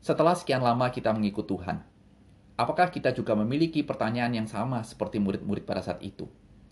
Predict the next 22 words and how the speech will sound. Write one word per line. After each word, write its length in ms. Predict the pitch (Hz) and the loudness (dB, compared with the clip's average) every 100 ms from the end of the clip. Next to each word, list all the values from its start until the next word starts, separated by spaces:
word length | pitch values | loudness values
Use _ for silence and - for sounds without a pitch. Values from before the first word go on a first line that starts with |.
| - | -10
"Tuhan, 480 | - 131 160 208 202 - - - | -2 0 2 2 0 -8 -20 -10
Engkau 240 | - 165 147 | -4 2 4
ini 180 | 151 180 | 4 0
siapa 320 | 180 170 135 | 0 0 0
sih?" 320 | 131 165 160 - - - - - - - - | -2 -6 -8 -14 -20 -20 -20 -20 -20 -16 -4
Atau 560 | 139 - 123 156 165 - - - - - - - - - - - - - - - _ _ - - - | -2 2 4 2 0 -10 -20 -20 -20 -20 -20 -20 -20 -20 -20 -20 -20 -20 -20 -20 _ _ -20 -20 -6
pertanyaan 320 | - 113 113 113 | -6 -4 -4 -4
yang 160 | 113 | -4
lain. 180 | 147 160 - - - - _ _ - - _ _ - - - - - - | -4 -4 -10 -20 -20 -20 _ _ -20 -20 _ _ -20 -20 -20 -20 -20 0
Bila 320 | 160 185 233 | 6 6 6
kita 240 | 185 160 | 4 4
bilang 400 | 131 120 135 151 | 4 4 4 4
bahwa 320 | 98 - 117 120 | 0 2 2 2
"Saya 240 | 135 135 | 0 0
kenal 240 | 127 123 | 2 0
Tuhan," 480 | 120 110 101 87 98 - - - - _ _ 101 | 0 -2 -4 -6 -8 -16 -20 -20 -20 _ _ -4
menjadi 320 | 120 143 165 | 2 4 2
sebuah 240 | - 123 | 2 2
pertanyaan 480 | - 120 123 123 120 | 2 0 0 0 0
dan 80 | 107 | 0
perenungan 400 | 120 123 117 107 | 0 0 0 -2
kita, 400 | 98 90 87 | -4 -6 -8